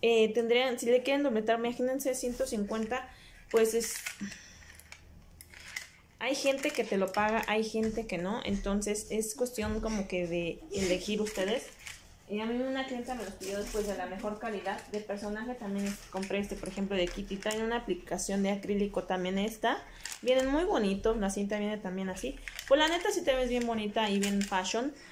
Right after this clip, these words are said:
en tu trabajo, en tu escuela con estos. La verdad es que sí. Compré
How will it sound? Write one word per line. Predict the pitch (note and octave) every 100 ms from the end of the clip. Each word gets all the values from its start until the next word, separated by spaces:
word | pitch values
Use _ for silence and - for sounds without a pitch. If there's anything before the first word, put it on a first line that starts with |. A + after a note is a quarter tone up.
| -
en | G#3+
tu | G3+ G3+
trabajo, | F#3+ F#3 G3 G#3
en |
tu | G3+
escuela | F#3+ - G3 G3+
con | G3 F3+
estos. | F#3+ G3 G#3+
La | G3
verdad | F#3 G3
es | G3 -
que | G3
sí. | F#3+ F#3+ - - - -
Compré | A3+ A3 A#3 A#3 A#3+